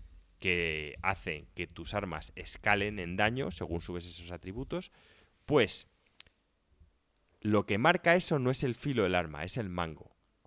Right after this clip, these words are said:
Entonces tú realmente puedes coger un filo de un florete, que normalmente eso es un arma de destreza,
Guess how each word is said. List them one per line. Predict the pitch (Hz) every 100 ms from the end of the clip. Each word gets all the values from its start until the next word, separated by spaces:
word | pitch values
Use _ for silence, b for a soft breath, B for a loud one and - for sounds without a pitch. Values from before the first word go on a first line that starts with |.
| _ _ _ _ -
Entonces | 87 98
tú | -
realmente | 127 120 127 139 98
puedes | 98 98
coger | - 107 117
un | 107 101
filo | - - 151 104 82
de | 95
un | 104
florete, | - 113 135 151 190
que | 135
normalmente | 92 90 92
eso | 101
es | 95
un | 107
arma | 95 101
de | 98
destreza, | 95 143 156 175 208